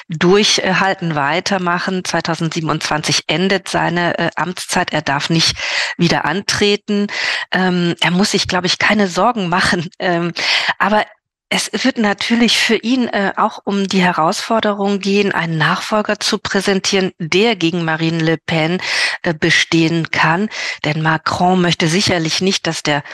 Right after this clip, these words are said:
Macronismus, für den er steht, also das Überkommen der Links-, äh, Rechtsteilung Frankreichs, nur, wenn Sie so wollen, äh,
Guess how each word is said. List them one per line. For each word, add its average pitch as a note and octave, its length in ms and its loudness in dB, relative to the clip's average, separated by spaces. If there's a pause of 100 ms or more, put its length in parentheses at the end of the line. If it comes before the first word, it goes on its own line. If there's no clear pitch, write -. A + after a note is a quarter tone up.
(120)
Macronismus, E3 920 0
für E3 160 0
den E3+ 260 0
er D3 200 0
steht, - 640 0
also D#3 180 -4
das D#3 180 -6
Überkommen E3 760 -2 (140)
der - 200 -2
Links-, D#3+ 480 2
äh, - 140 -2
Rechtsteilung D#3 840 -2
Frankreichs, D#3 560 -2 (420)
nur, G3 380 4 (260)
wenn E3 120 -2
Sie F3 100 0
so D#3+ 220 2
wollen, D#3+ 480 0
äh, D#3 260 0